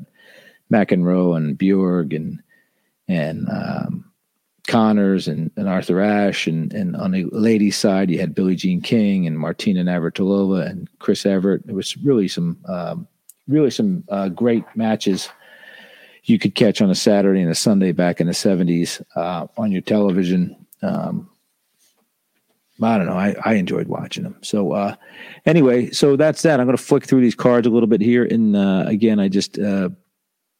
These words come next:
gave the order of, uh, their appearance. Uh, boxers are boxing. Um, racers are posing with their helmets. All this is original artwork. None of this was copied from pictures and, and,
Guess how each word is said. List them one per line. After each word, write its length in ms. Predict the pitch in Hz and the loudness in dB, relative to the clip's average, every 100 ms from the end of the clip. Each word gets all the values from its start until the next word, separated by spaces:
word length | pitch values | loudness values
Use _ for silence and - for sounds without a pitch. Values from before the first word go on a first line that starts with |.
| - | 0
gave 300 | 120 110 95 | 2 4 2
the 160 | 98 92 | 2 2
order 460 | 110 104 104 98 - | 2 2 2 0 -2
of, 360 | 98 90 - | -4 -4 -6
uh, 360 | 95 92 90 85 | -6 -2 -2 -4
their 200 | 104 101 | -4 -2
appearance. 640 | 95 156 151 147 117 - - - - 208 | 0 2 2 2 -2 -6 -8 -12 -20 -8
Uh, 500 | 104 104 101 101 98 90 - - | -4 -2 0 0 -2 -4 -8 -2
boxers 480 | 117 110 123 104 - | 0 2 2 2 0
are 160 | 104 | -2
boxing. 680 | 92 117 117 - 113 104 104 _ - - - - _ _ _ - | 2 2 2 0 0 0 -2 _ -20 -20 -20 -20 _ _ _ -6
Um, 600 | 90 90 92 90 85 - _ _ _ | -2 0 2 2 0 -4 _ _ _
racers 540 | 107 110 110 - 107 98 | 0 2 2 2 2 2
are 80 | |
posing 380 | 87 120 113 113 | 2 2 2 2
with 120 | 101 | 0
their 80 | 92 | 2
helmets. 500 | 92 113 113 107 - 120 - | 2 2 2 0 -2 -6 -2
All 200 | 131 139 | 0 2
this 180 | 135 - | 0 0
is 100 | 110 | 0
original 480 | 107 113 110 101 | 2 2 0 0
artwork. 400 | 67 101 95 98 | 0 0 0 -2
None 160 | 107 110 | 0 0
of 80 | 110 | 2
this 200 | 104 - | 0 -2
was 160 | 85 | -6
copied 420 | - - 101 104 92 | -6 -4 -2 -2 -4
from 140 | 90 | -6
pictures 480 | - 101 - 196 90 | -6 -6 -2 -2 -2
and, 200 | 170 165 | -4 -6
and, 300 | 110 90 90 | -6 -8 -8